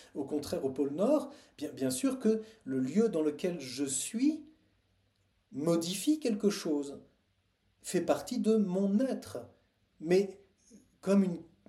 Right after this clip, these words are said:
une catégorie qui s'attribue à l'être individuel que je suis. Et bien sûr, le lieu, euh, il y a aussi le temps. Je suis né à telle date, j'ai tel âge, euh, je suis, euh, euh,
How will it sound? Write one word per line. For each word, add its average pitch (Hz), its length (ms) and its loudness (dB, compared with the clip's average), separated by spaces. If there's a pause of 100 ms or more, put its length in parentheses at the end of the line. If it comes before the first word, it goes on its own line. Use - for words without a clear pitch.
(120)
une 131 200 -10
catégorie 170 680 2
qui 208 180 -4
s'attribue 196 800 0 (680)
à 131 260 -6 (100)
l'être 165 500 0
individuel 147 640 -2
que 185 120 -6
je 147 120 -6
suis. - 360 -14 (500)
Et 151 80 -4
bien 131 180 -2
sûr, 165 420 0 (300)
le 135 120 -2
lieu, 185 460 -2
euh, 113 160 -12 (120)
il 131 100 -18
y - 40 0
a 226 60 0
aussi 254 240 -4
le 202 160 4
temps. 139 340 -4 (220)
Je 135 140 -10
suis 139 220 -6
né 175 280 -2
à 156 100 0
telle 180 260 -4
date, 135 380 0
j'ai 151 280 -2
tel 170 260 -4
âge, 135 300 -6 (360)
euh, 131 100 -6 (160)
je 123 160 -4
suis, 196 400 2
euh, 135 160 6 (320)
euh, 123 260 -10